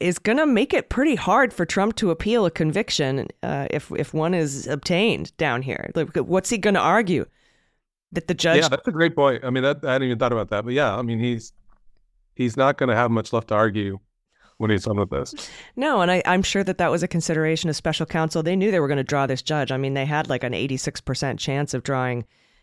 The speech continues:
Speaker 1: Judge Cannon in this particular case. And they're like, "Oh, let's go for it. We got an open and shut case. We got video of video of video of them obstructing <laughs> justice."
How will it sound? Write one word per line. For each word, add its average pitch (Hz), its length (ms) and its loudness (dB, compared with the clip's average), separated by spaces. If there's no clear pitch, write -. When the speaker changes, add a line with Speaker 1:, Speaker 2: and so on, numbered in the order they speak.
Speaker 1:
Judge 151 240 0
Cannon 143 340 0
in 131 100 -2
this 131 120 -2
particular 139 480 -4
case. 147 360 -2
And 147 120 -6
they're 151 40 -4
like, 175 140 -4
"Oh, 214 240 -2
let's 202 160 -2
go 196 180 2
for 156 200 0
it. 123 40 0
We 135 120 0
got 160 180 2
an 170 80 0
open 160 240 0
and 170 100 0
shut 180 220 0
case. 175 420 0
We 180 120 -2
got 185 160 2
video 170 640 2
of 175 200 2
video 143 600 2
of 165 100 2
video 156 640 2
of 139 220 -4
them 135 160 0
obstructing 151 460 0
<laughs> - 20 -8
justice." - 640 0